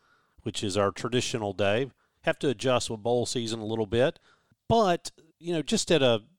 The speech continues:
thirty thousand foot level, this is a winnable football game. It's one you know that'll mean something to Mike Leach. And, um, you know, this is a team in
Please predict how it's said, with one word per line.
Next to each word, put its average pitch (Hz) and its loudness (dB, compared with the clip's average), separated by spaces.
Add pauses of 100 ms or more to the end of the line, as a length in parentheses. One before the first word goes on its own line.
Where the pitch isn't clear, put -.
(380)
thirty 123 2
thousand 107 2
foot 113 -2
level, 95 -2 (360)
this 175 -2
is 135 -2
a 123 4
winnable 110 0
football 113 0
game. 101 -6
It's 95 -10
one 117 -4
you 95 -10
know 101 0
that'll 92 -4
mean 95 -10
something 98 -8
to 87 -10
Mike 92 -6
Leach. 104 -6 (400)
And, 127 0 (180)
um, 147 -8 (500)
you 190 2
know, 190 6
this 180 -2
is - -8
a 175 -2
team 165 -4
in 127 -4